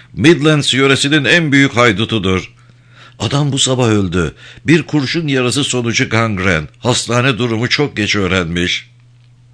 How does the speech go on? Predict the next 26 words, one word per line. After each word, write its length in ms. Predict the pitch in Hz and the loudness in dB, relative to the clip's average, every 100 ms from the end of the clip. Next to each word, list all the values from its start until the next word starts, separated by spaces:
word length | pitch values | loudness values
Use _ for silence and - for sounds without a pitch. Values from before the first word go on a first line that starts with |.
| _ _ - _ _ - - - - - - | _ _ -20 _ _ -20 -20 -20 -16 -16 -2
Rogan 460 | 131 175 170 156 143 | 0 2 0 0 -2
bir 140 | 127 | -2
kibrit 400 | - 123 110 107 | -2 -4 -2 -2
çaktı. 540 | - 82 - 82 78 - - - - | 0 -2 -4 -4 -4 -6 -18 -20 -6
"Tanıdığım 480 | 78 95 85 92 82 | -2 0 2 2 2
öyle 320 | 98 90 107 | 0 2 0
kişiler 440 | 98 90 92 92 | 2 2 4 2
var 280 | 85 98 90 | 2 2 2
ki 180 | 104 98 | 0 -2
bu 160 | 113 90 | -2 0
ölüm 260 | 117 156 | 2 2
haberini 500 | 85 80 85 85 90 | 0 -2 0 0 -2
son 260 | - 135 143 | 0 0 0
yılların 440 | 135 139 135 135 | 0 2 0 0
en 200 | 123 170 | 0 0
sevinç 460 | 147 131 135 135 110 | 0 0 2 2 0
verici 280 | 123 120 107 | 0 0 2
haberi 400 | 113 107 113 101 | 2 0 -2 0
diye 200 | 104 98 | 0 0
niteleyebilirler." 1080 | 95 95 87 90 80 82 80 80 78 73 - - - - - | 0 0 0 0 0 0 0 0 0 -2 -10 -20 -20 -20 -2
"Peki 240 | 160 185 180 | 0 2 4
onun 260 | 156 202 | 4 4
ölümü 400 | 180 170 151 101 | 4 4 2 0
bizi 240 | 101 117 101 | 0 0 0
neden 240 | 117 156 | 2 2
etkilesin?" 800 | 131 95 98 78 78 85 90 | 2 0 -2 -2 0 0 0